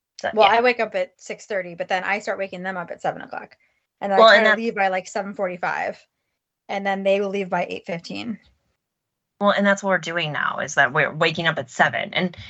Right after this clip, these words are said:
Speaker 1: we use, the kids used to always be out the door by six thirty every day until this last summer. And I just don't think that there's undoing <laughs> this last summer
Speaker 2: <laughs>
Speaker 1: of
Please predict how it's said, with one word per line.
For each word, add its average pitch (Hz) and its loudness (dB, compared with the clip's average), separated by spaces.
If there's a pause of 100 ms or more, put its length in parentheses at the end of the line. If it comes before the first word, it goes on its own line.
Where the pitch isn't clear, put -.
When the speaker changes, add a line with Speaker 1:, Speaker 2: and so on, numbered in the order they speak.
(320)
Speaker 1:
we 220 2
use, 349 2
the - 2
kids 302 2
used 247 0
to 202 6
always 208 4
be 147 -4
out - 0
the 143 0
door - -4
by - 0 (600)
six - -6 (240)
thirty 147 -4 (500)
every 170 2
day 151 0 (120)
until 175 0 (340)
this 180 -8
last 190 4
summer. 180 -2 (220)
And 165 -4
I 156 -6
just 170 -12
don't 180 -2
think 170 -10
that 156 -6
there's 160 -2
undoing 160 -2 (200)
<laughs> - -16
this 240 2
last 233 6
summer 302 8 (380)
Speaker 2:
<laughs> 403 -2
Speaker 1:
of 214 -2